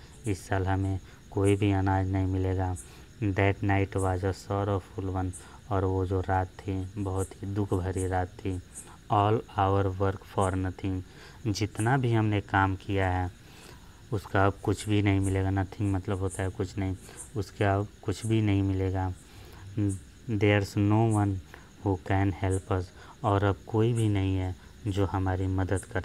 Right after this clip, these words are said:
सकता है। We will all go hungry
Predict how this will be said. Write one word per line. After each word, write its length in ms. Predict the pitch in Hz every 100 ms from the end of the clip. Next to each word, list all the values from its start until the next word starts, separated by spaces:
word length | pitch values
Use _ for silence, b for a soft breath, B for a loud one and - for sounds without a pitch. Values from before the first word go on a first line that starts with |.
| -
सकता 300 | 90 - 98
है। 180 | 92 92 - B B B - 101
We 120 | 98 98 92
will 220 | 98 95 - B B 104
all 300 | 98 104 101 -
go 160 | 98 87
hungry 400 | 92 92 95